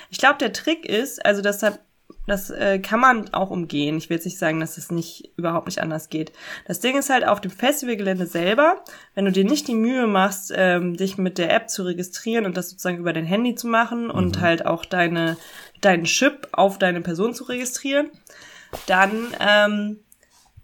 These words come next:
Speaker 1: dann würdest du quasi das nur am Festival aufladen können. Da gibt's dann so extra Automaten und da kannst du nur in fünfundzwanziger Schritten aufladen.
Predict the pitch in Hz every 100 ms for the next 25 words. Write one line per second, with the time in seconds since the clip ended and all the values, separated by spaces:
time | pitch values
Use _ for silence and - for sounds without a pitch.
0 | _ _ _ - 196 196 214 208 196 214
1 | 214 - 202 190 - 190 185 196 190 190
2 | 190 190 185 - - 202 190 185 185 220
3 | 233 - 190 185 185 196 196 180 185 190
4 | 196 202 240 285 202 185 - 185 175 190
5 | 190 - 180 180 180 175 196 262 302 254
6 | 196 196 196 233 220 - 214 214 208 220
7 | 220 202 - 196 196 151 151 - 160 -
8 | 160 - 147 - - _ - 165 165 135
9 | 147